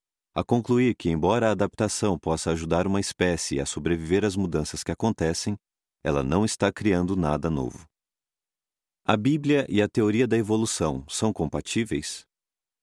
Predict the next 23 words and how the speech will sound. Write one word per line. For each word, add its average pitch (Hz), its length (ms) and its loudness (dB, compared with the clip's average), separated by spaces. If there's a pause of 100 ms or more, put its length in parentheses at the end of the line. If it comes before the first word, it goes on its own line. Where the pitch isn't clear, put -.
(380)
A 98 80 4
Bíblia 127 320 4
diz 107 280 0
que 104 100 -2
Deus 98 380 2
criou 87 320 2 (100)
todas 104 360 2
as 104 140 -2
coisas. - 600 -6 (440)
Apocalipse - 800 -2
quatro 76 460 -2
onze. 64 320 -6 (720)
Ele 90 180 4
não 107 240 4
descansou 107 720 2
até 95 240 0
terminar 98 520 0
sua 95 240 -2
obra 76 320 -2
criativa. 82 640 -4 (720)
Isso 117 240 0
quer 92 200 2
dizer 78 480 0